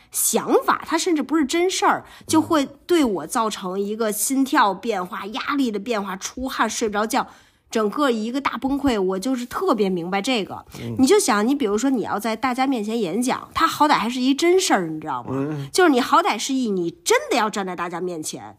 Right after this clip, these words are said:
Speaker 1: 这个事情是要真的要发生。
Speaker 2: 嗯。
Speaker 1: 但是我很多时候会因为我，我，我陷入这种情绪，你在，在大家面前那个状态的时候，都是因为我就坐那干想，
Speaker 2: 嗯。
Speaker 1: 我就进去了。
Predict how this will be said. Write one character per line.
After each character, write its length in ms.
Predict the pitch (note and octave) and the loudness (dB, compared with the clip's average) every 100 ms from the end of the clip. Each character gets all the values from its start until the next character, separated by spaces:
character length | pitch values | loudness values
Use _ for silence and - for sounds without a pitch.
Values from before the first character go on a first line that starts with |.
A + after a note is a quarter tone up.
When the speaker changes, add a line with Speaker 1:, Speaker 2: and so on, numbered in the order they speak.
| - | -2
Speaker 1:
这 120 | F#4+ | 0
个 80 | E4+ | 2
事 140 | E4+ | 0
情 140 | D4 D4 | 0 0
是 100 | C#4+ | 2
要 160 | A#3 | 0
真 300 | G#3 G4 A#4+ | 0 0 0
的 60 | F4+ | 0
要 100 | E3 | -2
发 240 | - D3+ | -6 -10
生。 320 | F3 E3 D3 - _ - | -8 -10 -12 -16 _ -6
Speaker 2:
嗯。 60 | B2 | 2
Speaker 1:
但 120 | G4 | 4
是 60 | |
我 160 | D#4 C#4+ | 4 2
很 220 | - - | -2 -2
多 160 | F#3 C#4 | 0 0
时 140 | - | 0
候 120 | A#3 | 0
会 160 | B3 C4+ | 2 2
因 220 | C4+ E4 | 2 2
为 160 | C#4+ A#3+ | 2 2
我， 400 | C4 G#3 D3+ - | -2 -4 -6 -8
我， 300 | A3+ G#3+ F#3 G3 A3+ | 0 2 2 0 0
我 120 | G3 | 0
陷 240 | F3+ F4+ E4+ | 2 4 4
入 140 | B3 | 4
这 120 | A#3 | 0
种 140 | G3+ E3 | -2 -4
情 240 | - E3 | -6 -6
绪， 160 | F3 G3+ | -2 0
你 220 | G3 F3 | 0 0
在， 180 | - A#3+ - | -2 -2 0
在 140 | C4 | -2
大 160 | A#3+ A3+ | 0 0
家 60 | |
面 160 | B3+ A#3+ | 0 0
前 180 | G3+ E3+ | -4 -4
那 60 | A3 | -4
个 80 | |
状 220 | F#3+ F#3+ F3 | -2 -4 -4
态 220 | E3+ D3+ | -8 -12
的 80 | E3 | -12
时 120 | D3 | -12
候， 360 | C#3+ D#3 - - - - - | -8 -8 -8 -16 -20 -14 2
都 140 | F4 | 4
是 100 | E4 | 6
因 100 | D4+ | 6
为 80 | E4+ | 6
我 140 | E4 G3+ | 6 2
就 80 | |
坐 140 | A#3+ D4 | 0 0
那 100 | B3 | 0
干 320 | - E4 E4+ | 4 4 6
想， 320 | E4+ - F#3 - | 4 0 -4 -10
Speaker 2:
嗯。 180 | D#3+ D#3 - _ _ _ _ - | -12 -12 -14 _ _ _ _ -2
Speaker 1:
我 180 | G#3+ | 2
就 160 | G#3 G#3 | 2 2
进 240 | G3 G#3 | 0 0
去 80 | E3 | -2
了。 240 | D3 G#2 | -4 -10